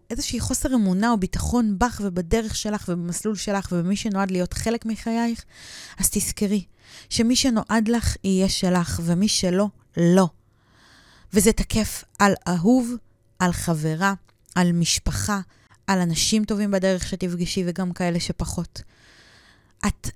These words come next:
אהובה ומספיקה מעצם היותך. והצבת גבולות מספרת עלייך שאת אדם עם סנטר מוגדר, ואדם עם סנטר מוגדר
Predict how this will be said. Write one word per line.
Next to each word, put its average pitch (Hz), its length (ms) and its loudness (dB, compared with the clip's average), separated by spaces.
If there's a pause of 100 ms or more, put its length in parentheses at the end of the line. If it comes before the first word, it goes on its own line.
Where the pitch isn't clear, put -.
אהובה 190 460 2 (400)
ומספיקה 185 920 2 (480)
מעצם 202 720 0
היותך. 170 720 -2 (1160)
והצבת 180 1040 2 (120)
גבולות 175 880 2 (760)
מספרת 226 920 2
עלייך 262 560 0 (380)
שאת - 380 -2
אדם 202 520 4
עם 185 140 0
סנטר 233 680 0 (140)
מוגדר, 175 640 2 (440)
ואדם 180 460 4
עם 220 120 4
סנטר 214 440 0
מוגדר 185 520 0